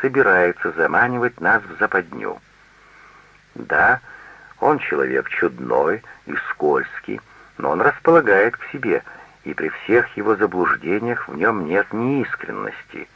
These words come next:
Я, Иуда, ручаюсь за него, как ручаюсь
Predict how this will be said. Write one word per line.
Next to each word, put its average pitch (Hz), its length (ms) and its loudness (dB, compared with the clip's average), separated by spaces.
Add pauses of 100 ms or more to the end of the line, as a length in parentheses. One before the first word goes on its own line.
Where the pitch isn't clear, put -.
(640)
Я, 76 500 0 (120)
Иуда, 101 540 0 (320)
ручаюсь 85 760 0
за 107 120 -4
него, 110 340 -2 (340)
как 73 160 -2
ручаюсь 98 540 2